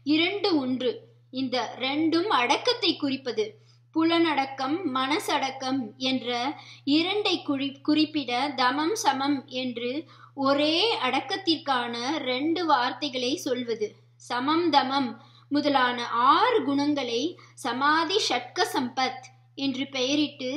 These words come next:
சாதகர்களுக்கெல்லாம் நம் பகவத் பாதால் விதித்திருக்கிறார்.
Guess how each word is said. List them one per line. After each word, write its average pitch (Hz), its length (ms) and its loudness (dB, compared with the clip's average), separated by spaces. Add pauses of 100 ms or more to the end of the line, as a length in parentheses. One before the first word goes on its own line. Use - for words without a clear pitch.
(420)
சாதகர்களுக்கெல்லாம் 269 1300 2 (160)
நம் 285 320 4
பகவத் 262 440 0
பாதால் 262 500 0
விதித்திருக்கிறார். 247 800 -2